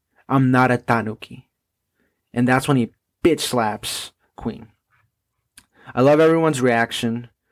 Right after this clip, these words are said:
and I think it's golden because of the fact that even X Drake and Marco were like, "Oh my God, we're sorry," when they realized that he's not a raccoon dog. He's a fucking deer, bro. Um,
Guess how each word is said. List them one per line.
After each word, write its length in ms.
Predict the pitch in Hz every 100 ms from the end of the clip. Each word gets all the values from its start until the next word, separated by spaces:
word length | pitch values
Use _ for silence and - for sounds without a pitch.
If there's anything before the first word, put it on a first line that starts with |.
| _ _ _
and 260 | - 127 123
I 80 | 120
think 200 | 151 147
it's 140 | -
golden 480 | - 135 135 127 120
because 240 | 117 117
of 60 | 107
the 80 | 110
fact 420 | - 110 110 -
that 240 | 113 113 -
even 340 | 160 165 160
X 260 | - 127 -
Drake 300 | - 123 135
and 140 | 117
Marco 320 | 110 120 127 139
were 100 | 127
like, 160 | 117
"Oh 180 | - 170
my 120 | 160 147
God, 360 | 147 143 120
we're 140 | 104 143
sorry," 540 | - 147 139 120 113 _ - -
when 160 | 123
they 100 | 123
realized 420 | 123 139 123 113
that 100 | 117
he's 220 | 107 127 107
not 280 | 117 123 - _
a 80 | 139
raccoon 440 | 143 143 143 156 156
dog. 280 | - - -
He's 220 | - 139
a 40 |
fucking 460 | 143 - - 156 139
deer, 280 | 117 117 -
bro. 400 | - - - - _ _ _ _ _ - - - -
Um, 760 | - 110 107 104 98 113 113